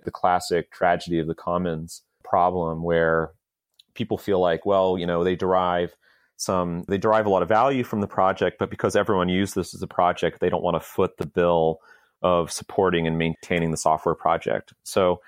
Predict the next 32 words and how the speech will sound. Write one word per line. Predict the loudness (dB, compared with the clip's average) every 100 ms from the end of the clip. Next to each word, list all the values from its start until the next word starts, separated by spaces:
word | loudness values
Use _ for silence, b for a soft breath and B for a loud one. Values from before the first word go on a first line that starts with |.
| B B B B
whether | 2 4 4
you're | 4 2
on | 2
the | 2
early | 2 4 2
side | 2 4 4
of |
a | 0
project | 0 2 2 0 0
or | 2
the | 2
late, | 4 2 0
you | -2
know, | -2 0
in |
the | 2
early | 2 2 2
stage | 0 2 2 0
or | 0
a | 2
late | 2 0
stage, | 0 2 2 0
I |
think | -2 -2 0
there's | 2 0 0
different | -2 0 -4
kinds | -2 0 0 0
of | -4
funding | 0 0 0 0
and | -2
sustainability | -4 -2 -2 0 2 2 0
challenges. | 0 0 0 0 -2 -2 -6